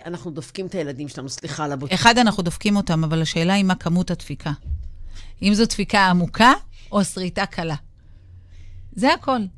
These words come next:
Speaker 1: <laughs>
Speaker 2: את, הדפיקה תהיה.
Speaker 1: זה נורא מייאש, כאילו
Speaker 2: זה, ה-, זה חלק מהעניין, כי בלי הדפיקה לא נגדל. היא, היא פה כדי לעזור לנו, ל-, זה, זה
Speaker 1: לא
Speaker 2: חדר
Speaker 1: להגדיל אותנו
Speaker 2: הכושר.
Speaker 1: כהורים, אלא לעזור להם
Speaker 2: לגדל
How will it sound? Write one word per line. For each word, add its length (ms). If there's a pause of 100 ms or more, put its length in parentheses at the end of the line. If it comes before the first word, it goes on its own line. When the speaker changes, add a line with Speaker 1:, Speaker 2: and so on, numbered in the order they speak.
(140)
Speaker 1:
<laughs> 320
Speaker 2:
את, 140
הדפיקה 400 (100)
תהיה. 280 (720)
Speaker 1:
זה 100
נורא 260
מייאש, 680
כאילו 340 (1700)
Speaker 2:
זה, 160
ה-, 200 (1400)
זה 160
חלק 280
מהעניין, 420
כי 140
בלי 160
הדפיקה 380
לא 120
נגדל. 540 (760)
היא, 200
היא 200
פה 180
כדי 240
לעזור 400
לנו, 340 (100)
ל-, 120 (300)
זה, 220 (180)
זה 140
Speaker 1:
לא 40
Speaker 2:
חדר 240
Speaker 1:
להגדיל 180
אותנו 140
Speaker 2:
הכושר. 240
Speaker 1:
כהורים, 340
אלא 80
לעזור 360
להם 100
Speaker 2:
לגדל 100